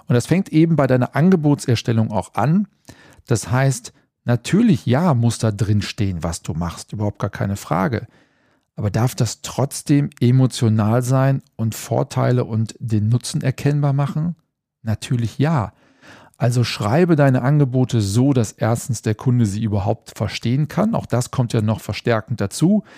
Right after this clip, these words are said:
dass im Grunde viele Kunden die Angebote von uns Handwerkern gar nicht verstehen, weil viel zu viele technische Eigenschaften drinstehen, keine Vorteile, kein Nutzen drin ist. Und dann schauen die Kunden immer nur auf die letzte Seite des Angebotes,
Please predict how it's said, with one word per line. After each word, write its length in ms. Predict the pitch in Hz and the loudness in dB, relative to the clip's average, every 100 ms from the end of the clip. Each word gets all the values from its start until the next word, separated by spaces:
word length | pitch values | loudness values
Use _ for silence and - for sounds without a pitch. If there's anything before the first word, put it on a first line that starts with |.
| - - - - - | -20 -20 -20 -14 -4
dass 220 | 117 - | -2 -2
im 220 | 120 113 | -4 -2
Grunde 420 | 113 113 170 165 | 2 2 4 4
viele 400 | 127 - 190 170 | 2 2 4 4
Kunden 500 | - 160 170 143 139 | 4 4 4 2 -2
die 200 | 123 123 | -2 -2
Angebote 640 | 123 139 123 127 127 - 120 | 0 0 0 0 0 -2 -2
von 180 | - | -2
uns 220 | 110 104 117 | -4 -2 -2
Handwerkern 500 | 110 - 104 110 107 | -4 -4 -2 -2 0
gar 180 | 104 | -2
nicht 140 | 101 101 | -2 -4
verstehen, 460 | 107 - 147 175 | -6 0 2 4
weil 80 | 117 | 2
viel 160 | 104 123 | 0 -4
zu 120 | - | -4
viele 240 | - 101 | -4 -2
technische 480 | 98 156 143 113 117 | -2 -2 -2 -2 0
Eigenschaften 540 | 101 127 117 123 - 117 | 0 0 -2 -4 -4 -4
drinstehen, 420 | 113 104 117 104 | -4 -2 -4 -2
keine 280 | - 151 160 | -2 0 0
Vorteile, 500 | - 131 - 123 120 | 0 -2 0 -2 -2
kein 260 | - 139 | -2 0
Nutzen 440 | 139 135 - 131 117 _ _ | 0 -2 -4 -6 -6 _ _
drin 240 | - 117 120 | 0 2 2
ist. 300 | 117 - - - - - - - - - | -2 -6 -16 -20 -20 -20 -20 -20 -20 -4
Und 220 | 120 104 | -2 0
dann 220 | 120 135 | 0 0
schauen 380 | 127 139 127 135 | 0 2 2 2
die 120 | 120 | 0
Kunden 420 | - 127 131 - | 0 2 2 -2
immer 240 | 113 117 113 | -2 0 2
nur 200 | 110 104 | 2 0
auf 140 | 98 | -2
die 80 | - | -4
letzte 380 | 95 98 - 101 | -4 -4 -4 -6
Seite 320 | 98 90 - | -2 -2 -4
des 160 | 90 - | -8 -4
Angebotes, 840 | 123 147 139 143 143 143 139 - | 2 2 4 4 4 4 2 -2